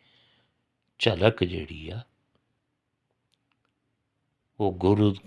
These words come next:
ਦੋ-, ਗੁਰਦੁਆਰੇ ਜਾਏ ਕਿ ਗੁਰੂ ਦੀ ਉਪਦੇਸ਼ ਨਾਲ ਸੋਚ, ਉਹਨਾਂ ਦੀ ਸੋਚ ਮੰਡਲ ਵਿੱਚ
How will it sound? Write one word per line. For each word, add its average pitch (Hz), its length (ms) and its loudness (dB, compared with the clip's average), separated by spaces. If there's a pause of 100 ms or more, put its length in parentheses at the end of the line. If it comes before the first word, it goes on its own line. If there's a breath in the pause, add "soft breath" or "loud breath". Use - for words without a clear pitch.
(120)
ਦੋ-, 90 200 2
ਗੁਰਦੁਆਰੇ 92 800 2
ਜਾਏ 80 340 -6
ਕਿ - 200 -12
ਗੁਰੂ 95 420 0
ਦੀ 95 320 -2 (840 soft breath)
ਉਪਦੇਸ਼ 101 680 2
ਨਾਲ 82 480 -4 (920)
ਸੋਚ, 120 600 4
ਉਹਨਾਂ 107 400 0
ਦੀ 98 140 0
ਸੋਚ 131 540 4
ਮੰਡਲ 80 440 -4
ਵਿੱਚ - 400 -14